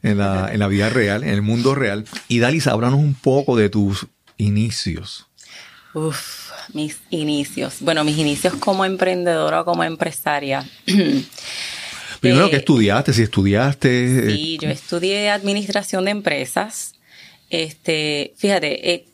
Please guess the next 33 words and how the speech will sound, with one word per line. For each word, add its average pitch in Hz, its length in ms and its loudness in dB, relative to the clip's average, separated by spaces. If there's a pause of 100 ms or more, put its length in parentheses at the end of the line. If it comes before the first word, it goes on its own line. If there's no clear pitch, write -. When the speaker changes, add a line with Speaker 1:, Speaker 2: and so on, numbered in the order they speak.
(100)
Speaker 2:
elegí 180 420 0
administración 220 720 -2
de 208 80 0
empresas 202 760 -2
porque 165 560 0
cuando 156 540 0
por 151 200 -2
fin 240 340 -2
llego 240 220 2
a 226 40 4
la 226 80 2
universidad, 202 680 -2
después 143 500 -8
de 185 240 0
un 185 160 -4
par 180 280 -2
de 175 120 2
añitos 170 400 0
de 160 100 0
andar, 151 460 -2
este, 151 840 -4 (880)
desorientada 165 880 0
por 196 100 0
la 196 140 2
vida, 180 240 0 (720)
<laughs> - 640 -4
eh, 151 500 0
yo 165 140 2
fui 190 200 -2
una 208 160 0
adolescente 202 520 2
rebelde. 135 600 -2 (420)
Y 139 600 -6